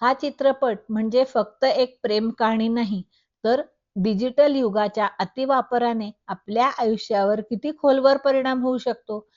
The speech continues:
यावर झगझगीत प्रकाश टाकणारा आहे. सीटीआरएल हे ॲप आपली फक्त डिजिटल माहितीच पुसून टाकत नाही,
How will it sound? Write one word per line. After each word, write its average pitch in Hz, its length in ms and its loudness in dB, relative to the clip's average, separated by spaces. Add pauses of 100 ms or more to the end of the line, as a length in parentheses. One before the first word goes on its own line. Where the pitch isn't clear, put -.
(180)
यावर 208 280 0
झगझगीत 208 680 -2 (120)
प्रकाश 190 400 -2
टाकणारा 165 420 -4
आहे. 135 220 -8 (1000)
सीटीआरएल 269 640 4
हे 254 200 2
ॲप 196 240 -4 (320)
आपली 240 300 -4
फक्त 269 340 -4 (200)
डिजिटल 240 580 0
माहितीच 262 560 -2
पुसून 269 400 -4
टाकत 247 400 -2
नाही, 190 280 -6